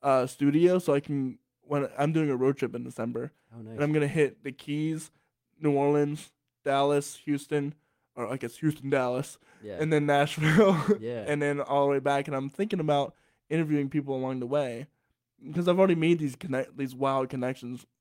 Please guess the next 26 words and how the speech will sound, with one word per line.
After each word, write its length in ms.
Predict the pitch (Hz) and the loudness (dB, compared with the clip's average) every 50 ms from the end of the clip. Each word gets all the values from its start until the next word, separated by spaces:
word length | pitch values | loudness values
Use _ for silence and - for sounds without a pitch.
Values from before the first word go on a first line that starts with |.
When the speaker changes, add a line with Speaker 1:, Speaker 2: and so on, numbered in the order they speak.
| _ _ _ _ | _ _ _ _
Speaker 2:
Yeah. 180 | - 92 95 92 143 | -20 -18 -10 -4 -2
Speaker 1:
in, 80 | 147 | 0
like, 120 | 147 139 135 - | 0 0 0 -2
Australia 680 | 127 143 - - - 151 135 131 117 127 131 139 143 | -4 -6 -6 -6 -4 -2 0 0 0 2 2 2 2
and, 100 | 131 123 | 0 -2
like, 140 | 127 120 113 | -6 -8 -10
Nashville 540 | 131 127 123 120 - - 135 135 131 135 | -10 -10 -10 -10 -8 -6 -4 -2 0 0
and, 100 | 135 127 | -2 -2
like, 80 | 127 120 | -4 -6
all 160 | 123 120 123 | -6 -4 -4
these 140 | 123 127 131 | -4 -4 -6
pe-, 180 | - 123 113 104 - _ _ _ _ | -8 -8 -10 -10 -10 _ _ _ _
Speaker 2:
Yeah. 120 | 101 143 | -8 -6
Speaker 1:
because 260 | 147 147 147 147 139 | -2 0 2 2 2
I've 60 | 139 127 | 0 0
been 160 | 131 127 127 | 0 0 2
doing 260 | 123 131 135 131 127 | 2 2 2 2 0
this. 300 | 123 117 127 147 - - _ _ _ _ _ _ _ _ _ _ _ - | -2 -4 -4 -8 -10 -14 _ _ _ _ _ _ _ _ _ _ _ -2
Um, 440 | 135 135 135 131 127 127 127 123 | 0 2 4 4 4 2 0 0
but 380 | 117 143 147 147 147 143 - - _ _ _ _ _ _ _ _ _ | 0 2 4 4 4 4 2 -2 _ _ _ _ _ _ _ _ _
yeah, 160 | - 156 202 | -2 0 2
that's 160 | 185 147 139 - | 2 2 2 2
what 100 | 175 170 | 0 0
my 100 | 151 139 | 0 -2
studio's 500 | - - 151 160 170 151 131 120 - - | 0 0 0 2 4 4 2 2 0 -2
like. 280 | 110 110 110 _ - | -4 -6 -6 _ -12